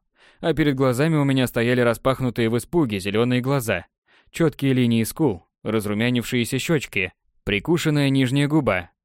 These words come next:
а ещё руки, прикрывающие высокую грудь, стройная талия, отличные спортивные ножки и...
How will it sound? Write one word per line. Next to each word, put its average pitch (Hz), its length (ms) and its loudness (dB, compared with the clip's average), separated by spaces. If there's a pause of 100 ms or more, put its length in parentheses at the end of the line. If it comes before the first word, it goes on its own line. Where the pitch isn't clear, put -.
(220)
а 139 100 -4
ещё 135 260 2
руки, 113 420 0 (180)
прикрывающие 113 680 2
высокую 117 480 0
грудь, 143 340 0 (120)
стройная 143 520 0
талия, 104 580 -2
отличные 107 580 -2
спортивные 117 560 -2
ножки 147 320 -2
и... 104 440 -2